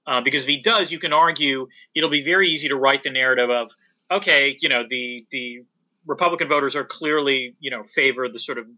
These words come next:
neocon worldview in a way that, um, uh, in a way that Paul does not represent. Although I will point out that it's far from obvious to me that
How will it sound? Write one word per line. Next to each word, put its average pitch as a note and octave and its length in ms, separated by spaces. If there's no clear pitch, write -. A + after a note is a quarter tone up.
neocon B2 640
worldview D#3+ 460
in C#3 60
a C3+ 40
way B2+ 280
that, A#2 280
um, A2 500
uh, A2 420
in C3 80
a B2 60
way C3+ 140
that B2 140
Paul C3+ 180
does A#2 120
not B2+ 180
represent. B2 460
Although G3 260
I G#3 80
will B3+ 560
point G#3 300
out E3 400
that D3 280
it's F#3 160
far A3+ 220
from E3 160
obvious E3 420
to F#3+ 120
me F#3+ 400
that C3 200